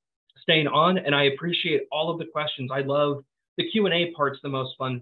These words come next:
um, part of the webinars for me, hands down. So, uh, again, thank you all very, very much. Um, and please,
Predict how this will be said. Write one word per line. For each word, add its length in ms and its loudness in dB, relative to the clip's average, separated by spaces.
um, 500 -8
part 240 0
of 120 -6
the 80 -8
webinars 480 0
for 80 -10
me, 260 -4
hands 260 -8
down. 300 -10
So, 400 6
uh, 340 2
again, 460 4
thank 240 2
you 260 0
all 460 0
very, 340 0
very 240 -2
much. 280 -4
Um, 400 -4
and 380 -2
please, 260 0